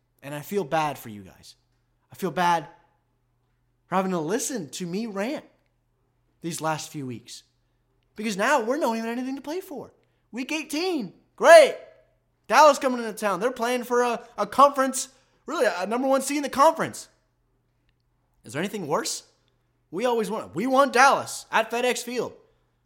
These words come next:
We want games that mean something. The Dallas-Washington rivalry, is that even a thing anymore? Are we still trying to push that? Is that really a thing?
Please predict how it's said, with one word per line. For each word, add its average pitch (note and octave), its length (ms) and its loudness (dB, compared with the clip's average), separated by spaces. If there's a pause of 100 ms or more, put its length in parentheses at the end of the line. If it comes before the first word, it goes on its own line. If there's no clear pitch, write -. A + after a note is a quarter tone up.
(260)
We E3+ 100 -4
want A#3 240 -2
games A3 260 -6
that F#3 140 -6
mean G3+ 300 -8
something. A2+ 440 -12 (640)
The F3 100 -8
Dallas-Washington G3+ 960 0
rivalry, D#3+ 480 -2
is A#2+ 140 -14
that F3 180 -6
even B3 240 -10
a G3 60 -8
thing F#3+ 300 -10
anymore? A3+ 380 -12 (480)
Are C3 80 -10
we F#3+ 80 -4
still A3+ 220 -8
trying A3+ 200 -6
to G#3+ 60 -10
push G#3 280 -10
that? B3 220 -10 (2250)
Is D3+ 140 -10
that E3+ 220 -2
really A3 260 -4
a A3 60 -2
thing? A3+ 360 -8